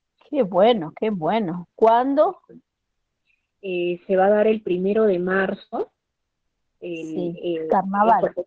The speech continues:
Speaker 2: el, sí, es este de yoga, de Ayurveda, terapias dentro de lo que es la formación. So, es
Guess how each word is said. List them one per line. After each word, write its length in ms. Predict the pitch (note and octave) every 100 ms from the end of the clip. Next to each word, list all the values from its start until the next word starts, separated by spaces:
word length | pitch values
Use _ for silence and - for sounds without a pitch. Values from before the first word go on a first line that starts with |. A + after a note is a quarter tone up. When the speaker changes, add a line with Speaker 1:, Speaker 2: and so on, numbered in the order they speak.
| _ G#3+
Speaker 2:
el, 260 | G#3 D#4+ - - _
sí, 140 | - G3+ _ _
es 160 | G3 F#3+ G#3+
este 280 | - G3
de 140 | F3+ F3
yoga, 440 | G#3 A3+ A3+ A#3
de 80 | G#3+
Ayurveda, 640 | F#3 E3+ E3+ G3+ G#3+ G#3+ G#3+
terapias 460 | G3 F3+ F#3 G3+ G3
dentro 300 | F#3+ G3 G3
de 120 | F3
lo 140 | D#3
que 100 | F3+
es 60 | F3
la 120 | G3
formación. 720 | - F3 D#3 - - A3+ B3+ -
So, 80 |
es 220 | F3+ F#3